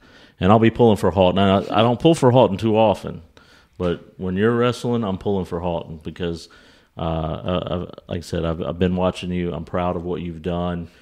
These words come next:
for girls wrestling and for yourself. And, and, you know, I'm gonna let you close us down with whatever else you wanna tell us about girls wrestling. And, uh, any,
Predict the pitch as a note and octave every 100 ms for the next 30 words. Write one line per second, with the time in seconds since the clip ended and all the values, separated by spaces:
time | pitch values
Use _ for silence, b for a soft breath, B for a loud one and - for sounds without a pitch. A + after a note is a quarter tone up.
0 | b b _ E2+ D#2 F2 F2+ F#2+ F2 F2+
1 | E2+ F#2 F2 F2 - D2+ - E2 E2 D#2
2 | - F2+ F2 E2+ E2 - - F#2 D#2+ D#2+
3 | B B B B - E2 D#2+ D#2 D#2+ -
4 | _ _ _ _ - F2 D#2+ F2 F#2 F#2+
5 | F#2 - G#2 G2+ G2+ F#2 F2 D#2+ - F2+
6 | F#2+ F2 F2+ F2+ F#2 F2+ F2+ F2 F2 -
7 | F#2 F#2 F2+ E2 - F#2+ F#2 - E2+ E2+
8 | E2+ - - F#2 E2+ E2+ F2 F#2+ F2+ F2
9 | E2 b b b b b _ F2 E2+ E2
10 | E2 E2 E2+ F2 F2 F2